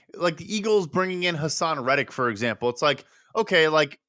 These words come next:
if he's bad because, you know, the sample size is small and they're, you know, like, if he's bad, okay, they still probably have a top five defensive line in the N F L. And if he's good,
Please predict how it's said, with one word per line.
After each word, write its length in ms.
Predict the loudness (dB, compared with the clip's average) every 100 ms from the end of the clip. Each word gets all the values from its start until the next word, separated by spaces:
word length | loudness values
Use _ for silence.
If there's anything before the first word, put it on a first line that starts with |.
| -14
if 260 | -6 -4
he's 180 | -2 -4
bad 480 | 0 4 6 6 4
because, 300 | 0 0 0
you 60 | 0
know, 100 | -4
the 80 |
sample 320 | -2 -2 -2 0
size 220 | 0 0
is 120 | -4
small 460 | -6 -2 2 4 2
and 100 | 0
they're, 100 | -4
you 60 |
know, 140 | 0 0
like, 180 | -2 -6 _
if 80 | -8
he's 220 | -4 -4
bad, 300 | 0 2 4
okay, 260 | 2 0 0
they 120 | 0
still 180 | 0 -2
probably 220 | 0 -2
have 60 | -2
a 60 |
top 240 | -2 -4 -4
five 300 | -6 -2 -2
defensive 420 | -4 -8 -8 -6 0
line 200 | 0 0
in 60 |
the 120 | 0
N 80 | 0
F 180 | 0 4
L. 260 | 4 2 -4 _ -8
And 100 | -6
if 80 |
he's 140 | -4 0
good, 480 | 6 6 6 2